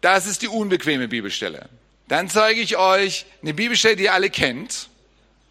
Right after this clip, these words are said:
Die werden wir uns ein Stück angucken. Dann werde ich euch ein paar Beispiele geben. Zack hat gesagt, „Markus, kannst du Zeugnisse geben?“ Aber wenn ich zu viel Zeugnis gebe, dann denkt ihr alle, ich kann das alles gut und ihr lernt es nicht selbst zu tun.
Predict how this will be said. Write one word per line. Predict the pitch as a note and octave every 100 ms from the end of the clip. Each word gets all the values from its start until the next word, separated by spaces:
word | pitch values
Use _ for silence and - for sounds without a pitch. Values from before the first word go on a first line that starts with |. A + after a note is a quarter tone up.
| _ _ _ _ - - - _
Die | C#3+ F3+
werden | G#3+
wir | A3
uns | F3+
ein | F#3
Stück | G#3
angucken. | F3 D3 - A2+ - A2+ B3 _ _ _ _ _ - - - - - - _ -
Dann | F3 G3 A#3 B3 - _
werde | E3+ F#3
ich | F#3 F3+
euch | F3+
ein | F#3
paar | D#3+ - F3+ G#3+ A3+
Beispiele | G#3 G3+ G3+ - E3 C3 A2
geben. | A#2 G#2 F2 D#2 - _ _
Zack | - F#3+ G3+
hat | G#3 G3
gesagt, | F#3 F#3+ F#3
„Markus, | G#3 -
kannst | F#3+ F3+
du | E3+
Zeugnisse | G3 G#3 G3+ F3
geben?“ | F#3 G3 G3
Aber | E3+ E3
wenn | F3+
ich | E3+
zu | E3
viel | - G#3 G3+
Zeugnis | G3 F#3 F3+ -
gebe, | F#3+ F#3+
dann | D3 C3+
denkt | F3+ F3
ihr | D#3+
alle, | D#3 E3
ich | F3+ F#3 -
kann | F3
das | E3+ D3+
alles | D3 D3 -
gut | F3 G#3+ A3 -
und | C#3+ C#3 -
ihr | D3 E3+ F3
lernt | D#3+ D3
es | C3+
nicht | C#3
selbst | C#3 B2+ -
zu | A2+
tun. | - E2